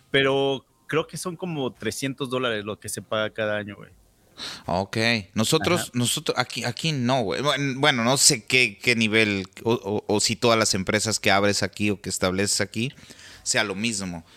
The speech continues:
Speaker 2: Eh, mucha gente abre, abre empresas en Delaware, güey, y la razón por qué abren en Delaware es porque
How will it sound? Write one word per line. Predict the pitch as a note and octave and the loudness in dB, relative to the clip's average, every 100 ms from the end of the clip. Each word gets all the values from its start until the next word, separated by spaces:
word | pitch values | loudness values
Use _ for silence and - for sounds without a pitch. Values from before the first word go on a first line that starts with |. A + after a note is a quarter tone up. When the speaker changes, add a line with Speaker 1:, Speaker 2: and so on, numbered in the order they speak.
| - - - - | -20 -20 -20 -10
Speaker 2:
Eh, | G2+ - | -8 -4
mucha | B2+ D3 D#3+ F3 | -2 0 2 0
gente | D#3 D3+ C#3+ C#3 | -2 -4 2 4
abre, | C#3 C#3 D3 - | 4 2 -2 2
abre | B2 C3 C3+ C3 B2 A2 | 2 4 2 2 2 -2
empresas | G#2+ G#2+ A#2+ C#3+ C3 | -4 -2 -2 -2 -2
en | A#2 G2 | -4 -4
Delaware, | F#2 G#2+ B2 D3 E3+ | -2 0 0 -2 -4
güey, | F3 E3 | -4 -4
y | |
la | G#2 | -2
razón | G2 G#2 B2+ C3 | -4 -4 -4 -4
por | - - | -6 -4
qué | D3+ | -4
abren | - C3+ - | -4 -6 -8
en | C#3+ | -4
Delaware | G#2+ A#2 B2 B2+ | -2 0 -2 -2
es | - | -6
porque | G2+ | -10